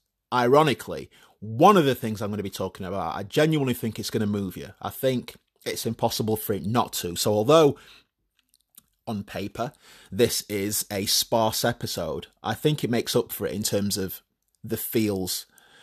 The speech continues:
it's gonna give you. So, yeah, I make no apologies if this is a short episode, because it might actually be the most potent, or at least one of the most potent. I'm gonna take, I'm gonna, I'm, yeah, I'm gonna stick my neck out and say that's, that's the case. But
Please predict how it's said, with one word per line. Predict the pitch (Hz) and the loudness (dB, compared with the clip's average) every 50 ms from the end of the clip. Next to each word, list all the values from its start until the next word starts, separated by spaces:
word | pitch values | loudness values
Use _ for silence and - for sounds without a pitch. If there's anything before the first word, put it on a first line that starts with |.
| - - _ - | -20 -20 _ -6
it's | 92 92 - | -4 -2 0
gonna | - 110 107 107 | 0 0 0 0
give | - 98 98 90 92 | -2 -4 -4 -4 -6
you. | 82 69 - - _ _ _ _ _ _ _ | -8 -10 -10 -14 _ _ _ _ _ _ _
So, | - - - 127 107 101 98 92 90 92 90 - _ _ _ _ _ _ _ _ - | -8 -4 0 2 2 2 2 0 0 -2 -4 -6 _ _ _ _ _ _ _ _ 0
yeah, | 127 120 - - - - _ _ _ _ - | 2 2 2 0 -4 -14 _ _ _ _ -6
I | - | -2
make | 117 135 131 123 - | 0 0 0 0 0
no | 131 | -2
apologies | 117 - - 110 101 95 90 90 82 - | 0 2 2 2 2 2 -2 -4 -8 -6
if | 92 87 | -8 -8
this | - 101 95 - | -8 -10 -10 -10
is | 90 92 | -10 -10
a | |
short | 90 - - 101 - - | -10 -8 -8 -8 -8 -8
episode, | - - - - - 73 78 - | -10 -12 -12 -10 -10 -10 -10 -10
because | - - - 107 - | -12 -10 -10 -8 -8
it | 95 82 | -6 -2
might | 104 131 160 131 131 | 0 2 2 2 2
actually | - 123 - 135 127 | 0 -2 -2 -2 0
be | 127 | 0
the | 117 127 | 0 2
most | 127 127 127 127 - - | 2 2 0 0 -2 -4
potent, | - 147 165 202 - - 98 90 - _ _ _ _ _ | -2 0 0 0 -2 -6 -10 -10 -12 _ _ _ _ _
or | - 147 156 170 | 4 6 6 6
at | 185 214 | 8 6
least | 233 220 208 - - - _ _ - - - - _ _ _ | 4 4 2 0 -4 -8 _ _ -20 -20 -20 -20 _ _ _
one | - 277 285 285 254 | 6 8 8 10 10
of | 202 147 | 8 6
the | 147 135 | 6 4
most | 131 120 110 107 - - | 4 2 0 -2 -4 -6
potent. | - 110 98 98 - - 85 80 - _ _ _ _ _ _ _ | -6 -6 -6 -6 -8 -12 -14 -14 -16 _ _ _ _ _ _ _
I'm | - 120 139 | -8 -6 -4
gonna | 156 160 - | -4 -4 -4
take, | - - 120 104 - - _ _ _ - - - - - - _ _ _ _ _ - | -6 -6 -8 -8 -8 -12 _ _ _ -20 -20 -20 -20 -20 -20 _ _ _ _ _ -6
I'm | 147 | -2
gonna, | 160 170 - - | -2 -2 0 -2
I'm, | 156 - - | -4 -2 0
yeah, | 143 135 101 | 0 0 2
I'm | 87 104 | 2 2
gonna | 113 104 | 0 0
stick | - - - - | -2 -4 -4 -6
my | 78 85 | -8 -8
neck | 85 - - - | -10 -10 -10 -10
out | 76 62 | -10 -8
and | - - | -8 -10
say | - - - 55 | -10 -10 -10 -10
that's, | 50 - - - - - | -12 -14 -14 -16 -16 -14
that's | - - - - | -12 -12 -10 -10
the | - - | -10 -12
case. | - - - - - - - - | -12 -12 -12 -12 -12 -12 -12 -12
But | - - - | -10 -12 -12